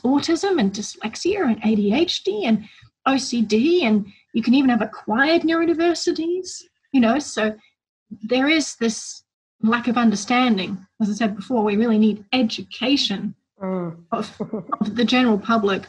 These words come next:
Speaker 1: but also of employers.
Speaker 2: So thinking of then employees that are neurodiverse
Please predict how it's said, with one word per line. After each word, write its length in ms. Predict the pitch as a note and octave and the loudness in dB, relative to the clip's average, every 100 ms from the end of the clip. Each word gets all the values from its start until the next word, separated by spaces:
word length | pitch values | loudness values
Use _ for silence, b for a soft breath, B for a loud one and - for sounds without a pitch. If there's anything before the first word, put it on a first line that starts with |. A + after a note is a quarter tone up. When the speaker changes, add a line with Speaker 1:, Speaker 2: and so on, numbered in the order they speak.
| - | -10
Speaker 1:
but 160 | - | -4
also 580 | G#3+ G#3 - G#3 G#3 G#3+ A3 | -2 -2 -2 -2 -2 -2 -4
of 120 | G#3+ | 0
employers. 840 | G3+ G3 G3+ A3 G3+ G3+ G3+ - _ _ _ _ _ _ _ _ _ _ _ b b b b b b b b _ | 0 0 0 2 0 -4 -10 -18 _ _ _ _ _ _ _ _ _ _ _ b b b b b b b b _
Speaker 2:
So 320 | B3+ B3+ B3+ B3+ - | -6 -4 -4 -6 -8
thinking 380 | D4+ D4+ C4 | -8 -4 -6
of 400 | A#3+ G#3+ G3+ G3+ G3+ | -2 0 2 0 -2
then 200 | G#3+ G3 | -4 -4
employees 880 | G3 G3+ G3 G#3+ G3 G3+ F#3 G3 G3 | -4 -8 -8 -4 -2 -2 -2 -4 -4
that 140 | F#3+ | -4
are 280 | F#3 F#3 F3+ | -2 -2 -4
neurodiverse 1000 | F3+ F#3 F3+ F3 F3 F3 F3 F3 A#3 C4+ | -6 -6 -4 -4 -6 -8 -8 -6 -6 -8